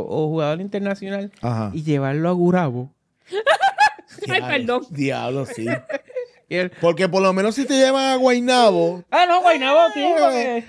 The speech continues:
Speaker 2: porque Guaynabo City
Speaker 3: Sí,
Speaker 2: está en el
Speaker 3: Guaynabo
Speaker 2: flow.
Speaker 3: City.
Speaker 2: Pero Gurabo
Speaker 1: Ibas a Gurabo, papi. Que por la
Speaker 3: ¿Dónde
Speaker 1: carretera
Speaker 3: estoy?
Speaker 1: esa que, pa-, que está toda jodida.
Speaker 2: La gente no, la gente de Gurabo no janguea en Gurabo.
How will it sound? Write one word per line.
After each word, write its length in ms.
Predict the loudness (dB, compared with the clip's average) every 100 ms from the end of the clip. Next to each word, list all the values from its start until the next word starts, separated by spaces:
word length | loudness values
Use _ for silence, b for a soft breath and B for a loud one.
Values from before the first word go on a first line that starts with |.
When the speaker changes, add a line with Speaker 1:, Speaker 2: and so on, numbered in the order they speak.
| -2
Speaker 2:
porque 220 | 2 4
Guaynabo 480 | 2 2 2 2 0
City 320 | 0 0 0
Speaker 3:
Sí, 60 | 0
Speaker 2:
está 160 | 0 0
en 60 |
el 60 | -2
Speaker 3:
Guaynabo 340 | -2 0 2
Speaker 2:
flow. 100 | 0
Speaker 3:
City. 240 | -4 -8 -12 -20 -20 _
Speaker 2:
Pero 320 | 0 2 4 6 6 8 6 4 2
Gurabo 840 | 0 2 2 2 2 0 0 0
Speaker 1:
Ibas 180 | 0 -2
a 40 |
Gurabo, 580 | -2 -2 -4 -4 -6 -6
papi. 440 | -8 -6 -4 -6 -8 B B B -20 _ _ _
Que 140 | -8
por 160 | -4 -2
la 80 | -2
Speaker 3:
¿Dónde 120 | -2
Speaker 1:
carretera 340 | -2 0 0
Speaker 3:
estoy? 100 | 0
Speaker 1:
esa 160 | -2 -4
que, 120 | -4
pa-, 260 | -2 -2 -2
que 80 | -6
está 180 | -4 -4
toda 100 | -2
jodida. 460 | -2 -2 -4 -4 -2
Speaker 2:
La 100 | -2
gente 320 | -2 -2 -2
no, 320 | 0 -2 -6 -6
la 140 | -2
gente 180 | -2 -2
de 40 |
Gurabo 380 | -2 2 2 0
no 140 | 0 0
janguea 320 | 0 0 -2
en 140 | 0
Gurabo. 500 | 0 0 0 -2 -6